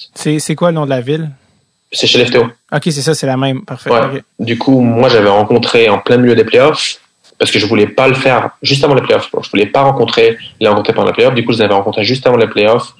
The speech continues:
Speaker 2: Et on avait parlé avec, euh,
Speaker 1: Marc
Speaker 2: avec,
Speaker 1: Bergevin ?
Speaker 2: euh, non, c'était Baum-, c'est, euh, oui, c'était, oui, oui, oui, pardon.
Speaker 1: Marc Bergevin qui était
Speaker 2: Non,
Speaker 1: à Édouard, non ?
Speaker 2: non, c'était pas Marc Bergevin.
Speaker 1: Timmins ?
Speaker 2: Comment il s'appelle ?
Speaker 1: Trevor Timmins ?
Speaker 2: Euh.
Speaker 1: Euh, Rick Dudley ?
Speaker 2: Non.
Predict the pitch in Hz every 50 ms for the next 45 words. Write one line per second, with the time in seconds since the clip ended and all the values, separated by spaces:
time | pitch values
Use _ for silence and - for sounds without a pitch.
0 | _ _ _ _ - - - _ _ _ - 110 117 113 107 101 95 98 95 -
1 | 107 101 101 104 107 107 104 98 98 95 95 98 - - - - - - - -
2 | - - 151 147 151 - - 156 156 143 131 147 139 143 190 226 - - - _
3 | _ _ _ _ _ _ _ _ _ - 117 120 131 156 156 - - 120 - -
4 | 160 110 110 123 117 131 120 - - - - - 110 - - - - 107 113 107
5 | 104 113 147 151 - - 117 - - 131 135 127 123 127 127 113 107 104 - 101
6 | 101 104 - _ _ - 202 156 156 147 - 160 143 143 143 147 139 156 180 -
7 | 170 - 160 156 147 143 160 180 196 170 147 131 139 139 139 127 - - 147 147
8 | 143 139 139 - 131 123 120 120 110 110 110 113 - _ _ - - 156 147 135
9 | 135 139 135 139 135 - - 131 - - 135 127 127 123 127 - - - 147 143
10 | 143 156 151 - 160 147 156 170 185 190 - - - _ _ _ _ _ _ _
11 | _ _ _ _ _ _ _ _ _ _ _ _ _ _ _ _ _ _ _ -
12 | - - - 156 139 143 156 156 147 139 135 139 160 165 151 139 135 156 151 139
13 | 151 170 196 - _ _ _ _ _ _ _ _ _ _ _ _ _ _ _ _
14 | _ _ _ _ _ _ _ _ _ _ - 104 107 104 104 107 107 110 110 110
15 | 110 107 104